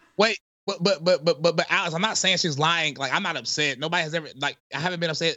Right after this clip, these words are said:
throughout this whole entire thing. But, um, um, I mean, she's lied multiple times. She tried to attempt to say that I support pedophilia. She said grifting, but can't show where I grifted. And then she bragged about selling a calendar after she claimed I was a grifter.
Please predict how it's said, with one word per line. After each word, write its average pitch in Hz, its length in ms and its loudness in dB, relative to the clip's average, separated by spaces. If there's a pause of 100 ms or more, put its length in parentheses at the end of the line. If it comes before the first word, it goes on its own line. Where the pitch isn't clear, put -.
throughout 139 220 -6
this 131 120 -4
whole 139 280 -2
entire 123 360 -4
thing. 127 440 -4 (480)
But, 147 160 0
um, 117 460 -4 (220)
um, 139 180 0
I 143 60 -2
mean, 156 80 -2
she's 165 160 0
lied 175 180 2
multiple 156 180 -6
times. 147 260 -4
She 139 40 -8
tried 165 200 -2
to 156 80 -2
attempt 160 260 -8
to 139 80 -8
say 147 160 -2
that 135 120 -4
I 139 100 0
support 131 280 -8
pedophilia. 151 560 -2
She 151 60 -4
said 123 240 -2
grifting, 170 440 0
but 131 120 -6
can't 147 200 -4
show 139 180 -2
where 131 140 0
I 113 120 0
grifted. 147 500 -4 (180)
And 139 160 -2
then 160 200 2
she 160 140 -2
bragged 143 340 -2
about 135 260 -2
selling 131 300 -4
a 113 40 -6
calendar 139 440 -4
after 131 240 -4
she 131 100 -8
claimed 127 300 -4
I 113 80 -2
was 104 100 -6
a 101 60 -8
grifter. 113 500 -2